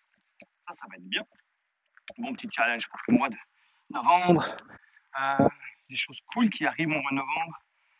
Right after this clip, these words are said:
Euh, vu qu'on n'a pas pu partir en vacances cette année. Parce que, bah, je sais pas pourquoi, il y a eu des, des histoires, j'ai pas tout compris. covid, des trucs, enfin bon. Ça, c'est un détail. Euh,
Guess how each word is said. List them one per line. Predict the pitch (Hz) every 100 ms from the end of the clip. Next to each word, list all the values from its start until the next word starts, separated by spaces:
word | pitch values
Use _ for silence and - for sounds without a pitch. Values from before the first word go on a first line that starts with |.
| _ _ -
Euh, | 120 139 160 117
vu | 131
qu'on | - -
n'a | 110 -
pas |
pu | 143 151
partir | 139 - - 147
en | 113
vacances | - - 127 -
cette | 113
année. | 131 139 - _ _ _ _ _ _ -
Parce | 208 -
que, | -
bah, | 226 202 - -
je | -
sais | -
pas | -
pourquoi, | 131 - 117
il | 113
y |
a | 104
eu |
des, | 104 107 107
des | 110
histoires, | 110 - -
j'ai | _ _
pas | 151
tout | -
compris. | - 170 _ 107 101 _ _ _ _ _ _ _ _
covid, | - 110 110 104
des | 101 -
trucs, | - 117 110
enfin | -
bon. | 101 - - - - - _ _ _
Ça, | - 160
c'est | -
un | 123
détail. | 113 127 175 180 175
Euh, | - - 135 139 139 139